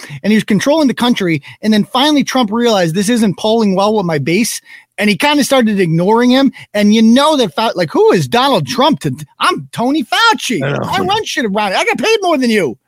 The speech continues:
Speaker 1: I should be, <laughs> why are people listening to me?
Speaker 2: Well, you know, I said it yesterday. He was the highest paid person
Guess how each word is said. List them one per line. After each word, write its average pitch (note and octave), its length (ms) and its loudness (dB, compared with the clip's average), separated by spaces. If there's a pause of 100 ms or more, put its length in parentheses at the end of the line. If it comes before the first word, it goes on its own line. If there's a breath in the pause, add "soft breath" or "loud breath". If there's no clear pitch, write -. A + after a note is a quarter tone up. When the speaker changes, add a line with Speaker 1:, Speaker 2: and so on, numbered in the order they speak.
(160)
Speaker 1:
I D#4 80 -2
should E4+ 200 -6
be, - 100 -4 (140)
<laughs> - 120 -14
why E4+ 160 -2
are D#4+ 80 -2
people F4+ 260 -2
listening F4+ 320 -2
to F#4+ 80 -4
me? G4 380 -2 (100)
Speaker 2:
Well, C3+ 160 -2
you D#3+ 140 -2
know, D#3+ 240 -2
I D#3 100 0
said - 480 -2
it E3+ 80 -2
yesterday. E3+ 400 -4
He C#3+ 60 -4
was C3 100 -6
the C#3 60 -4
highest F3 360 -4
paid F3 320 -4 (200)
person D#3+ 420 -4